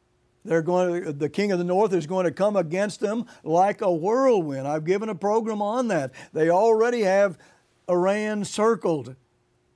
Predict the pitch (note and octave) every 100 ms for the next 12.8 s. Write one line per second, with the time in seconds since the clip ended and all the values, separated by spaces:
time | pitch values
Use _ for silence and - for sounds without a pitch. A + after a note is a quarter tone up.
0 | _ _ _ _ D3 E3 C#3+ F#3 D3+ D3+
1 | G3+ G3 G3 F#3+ E3+ D#3+ D3 F#3+ E3+ C#3+
2 | - - F3 G3+ G#3 G#3 F#3+ G3 F#3+ E3
3 | A2+ A#2 C3 _ _ _ _ _ _ _
4 | _ _ - A#2+ C#3+ E3+ D#3+ D#3+ F3 E3+
5 | D#3 C#3+ D3+ C#3 C3+ - _ _ C#3 F#3
6 | F3 F3+ E3 E3+ E3+ E3 E3 E3+ F#3+ F3
7 | C#3 G#2+ A2 - - _ _ _ _ _
8 | _ _ B2 C#3+ D3 _ _ - D#3+ E3+
9 | D#3 F3 E3 D#3 F3 F3 D#3+ E3 F3 E3+
10 | E3+ F3 E3+ E3+ E3+ G#3+ F#3 A2+ G#2 _
11 | _ _ _ _ _ _ _ B2 B2+ E3
12 | A3+ G#3+ A3+ F#3 G3 F#3 D3+ F3